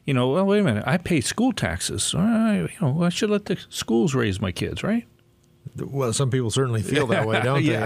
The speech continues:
Speaker 2: they? Uh, it's, uh,
Speaker 1: I know, that's
Speaker 2: yes,
Speaker 1: sad.
Speaker 2: yeah.
Speaker 1: And, but yet, you know, we realize that can be a problem.
Speaker 2: Right.
Speaker 1: And the same is true if we, t-, you know, it's the same principle about life.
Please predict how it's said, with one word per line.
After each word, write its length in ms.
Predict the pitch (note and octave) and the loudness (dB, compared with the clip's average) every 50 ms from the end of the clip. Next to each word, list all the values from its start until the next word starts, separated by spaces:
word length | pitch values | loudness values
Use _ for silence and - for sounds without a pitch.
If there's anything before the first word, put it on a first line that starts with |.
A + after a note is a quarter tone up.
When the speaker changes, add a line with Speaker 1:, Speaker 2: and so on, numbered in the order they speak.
| A2 A2+ | 0 0
Speaker 2:
they? 60 | A#2 A2+ | 0 0
Uh, 40 | |
it's, 240 | A#2 A2 G#2 - - | 0 0 0 -2 -2
uh, 120 | B2 A#2 A#2 | 0 0 0
Speaker 1:
I 120 | A2+ A#2 | 0 2
know, 240 | A#2 B2+ F#3 A#3 G3+ | 2 2 4 4 2
that's 300 | B2+ A#2 A#2 A#2 A2+ G#2+ | 2 2 2 2 2 0
Speaker 2:
yes, 20 | G#2+ C3 F#3 A3+ | 2 2 2 2
Speaker 1:
sad. 120 | A#3 A#2 A#2 | 2 2 2
Speaker 2:
yeah. 260 | A2+ G#2+ F#2+ F2 E2 - - - - - - - | 0 0 0 -2 -4 -6 -8 -14 -18 -16 -6 -2
Speaker 1:
And, 440 | - C#3 C#3+ C#3+ C#3 C3 A#2+ A2+ - - - - - - - | 0 2 2 2 2 2 0 -2 -6 -12 -20 -20 -20 -4 -2
but 160 | D3+ D3+ C#3 | -2 -2 0
yet, 400 | C#3+ F3+ D3+ G3 A#2+ C3+ A#2+ - - | 0 0 2 2 2 0 -2 -4 -4
you 160 | D3+ C3+ D#3+ | 0 2 2
know, 220 | C#3+ B2+ B2+ B2+ | 4 4 2 2
we 240 | B2+ A#2+ C3+ D3+ E3+ D3+ | 0 0 2 2 2 2
realize 540 | C#3+ E3 D3 E3 G3+ G#3+ F#3+ C#3 A#2 A2 | 2 2 2 2 4 4 2 2 2 2
that 200 | - D#3+ D3 - | 0 0 -2 0
can 120 | - D#3 C#3+ | -2 -2 0
be 100 | D3+ D3 | 0 0
a 60 | C#3 | 0
problem. 400 | - - F3+ G#3 F3+ A#2 F#2+ G#2+ - - - - - | 0 0 0 0 0 -2 -4 -8 -10 -16 -20 -16 -8
Speaker 2:
Right. 100 | - - E3+ | -2 0 2
Speaker 1:
And 60 | F3+ | 2
the 60 | E3+ D#3 | 2 2
same 380 | - - - A#3+ G3 F#3 F#3 | 0 -2 0 0 2 2 4
is 140 | F3+ E3 - | 2 2 0
true 500 | - - - - F3+ F#3 C#3 F#2+ F2 G#2 - - _ | 0 -2 0 2 2 2 2 0 -2 -4 -10 -12 _
if 140 | - A2 - | -8 -6 -2
we, 140 | - C3 A#2+ | -2 -2 -2
t-, 140 | - - G#2 C#3 | -2 -4 -2 0
you 60 | C#3 B2+ | 2 2
know, 60 | A#2+ | 2
it's 120 | A2 - | 0 -2
the 60 | C3+ | -2
same 320 | B2+ - - F#3+ F#3+ F3+ E3+ | -2 -2 0 0 0 0 0
principle 600 | - - F3 F3+ F3 - - C#3+ C3+ C#3 C#3+ C3 | -2 -2 -2 -2 -2 -2 -2 -2 0 0 0 0
about 280 | B2 B2 B2+ C3+ A2+ | 0 0 -2 -2 -2
life. 320 | A2+ A#2+ D3 D3 A2+ G2+ | -2 0 0 0 0 -2